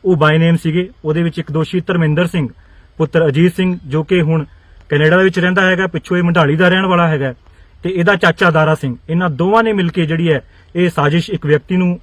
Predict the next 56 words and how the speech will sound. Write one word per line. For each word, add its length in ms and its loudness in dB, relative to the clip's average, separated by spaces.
ਅ, 180 -4
ਮਾਰਨ 320 2
ਦੇ 100 4
ਲਈ 100 4
ਰਚੀ 260 0
ਸੀਗੀ। 280 -4
ਤੇ 80 -6
ਇਹਦੇ 280 2
ਵਿੱਚ 180 0
ਉਹਨਾਂ 300 0
ਨੇ 180 0
ਇੱਕ 160 -2
ਰਾਜੂ 400 4
ਔਲਖ, 260 2
ਜੋ 140 0
ਕਿ 160 0
ਹਜੇ 100 0
ਤੱਕ 140 -4
ਗ੍ਰਿਫਤਾਰ 440 -2
ਨਹੀਂ 180 0
ਹੈ, 120 -2
ਜਲੰਧਰ 320 -2
ਦਾ 120 2
ਰਹਿਣ 140 2
ਵਾਲਾ 180 0
ਹੈ, 60 -6
ਇਹਨੂੰ 200 2
ਕੰਟੈਕਟ 340 0
ਕੀਤਾ 320 -2
ਤੇ 220 -6
ਨਾਲ 280 2
ਹੀ 160 0
ਸੋਨੂ 200 2
ਖੱਤਰੀ 320 0
ਵੀ 100 -4
ਇਹਦੇ 240 0
ਵਿੱਚ 140 0
ਇਨਵੋਲਵ 280 2
ਸੀਗਾ। 300 -6
ਤੇ 60 -4
ਇਹਨਾਂ 280 2
ਦੋਵਾਂ 280 0
ਦੋਸ਼ੀਆਂ 320 -2
ਨੂੰ 100 -2
ਵੀ 80 -2
ਜਿਹੜਾ 220 0
ਹੈਗਾ, 220 0
ਅਸੀਂ 240 -4
by 460 -4
name 160 0
ਅਸੀਂ 160 -4
ਵਿੱਚ 160 -8
ਨੋਮੀਨੇਟ 340 -4
ਕਰ 160 -6
ਲਿਆ 160 -2
ਹੈਗਾ 200 -6